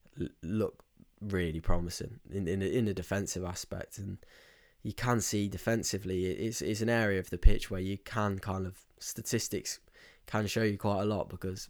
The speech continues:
tackle success, et cetera, how many times you're getting taken the ball past you, they're things you can, you can measure, and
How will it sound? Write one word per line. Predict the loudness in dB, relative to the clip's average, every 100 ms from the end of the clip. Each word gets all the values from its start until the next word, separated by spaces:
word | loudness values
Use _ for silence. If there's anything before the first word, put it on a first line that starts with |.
| -8
tackle | -4 -4 -4
success, | -8 -8 -6 -6 -4 -6 -10
et | -10
cetera, | -6 -6 -4 -6 -6 -14 -12
how | -4
many | -2 -2
times | -2 -4 -4
you're | -6
getting | -6
taken | -4 -6 -6
the | -8
ball | -4 -4
past | 0 -2 -2 -6
you, | -6 -8 -16 -20 -20 -20 _ _ _ -4
they're | 2 2
things | 2 0 0 -2
you |
can, | -4 -4 -2 -4 -6
you | -6
can | -4 -2
measure, | 0 0 -2 -8 -10 -10
and | -6 -4 -4